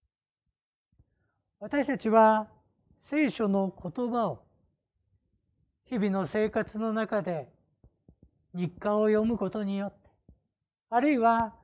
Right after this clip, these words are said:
日曜日に説教を聞くことによって、御言葉を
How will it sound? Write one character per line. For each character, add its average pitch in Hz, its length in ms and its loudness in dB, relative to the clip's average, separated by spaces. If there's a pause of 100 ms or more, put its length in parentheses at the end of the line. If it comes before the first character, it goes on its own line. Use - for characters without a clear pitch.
(280)
日 196 280 0
曜 233 160 6
日 196 100 0
に 220 380 -2 (800)
説 - 280 -4
教 202 320 2
を 180 160 -4
聞 - 140 -20
く 226 140 -4
こ 185 180 -8
と 220 160 -2
に 220 140 0
よ 208 100 0
っ 190 40 -4
て、 - 160 -20 (1000)
御 175 260 -8
言 247 160 -6
葉 262 180 -6
を 277 180 -6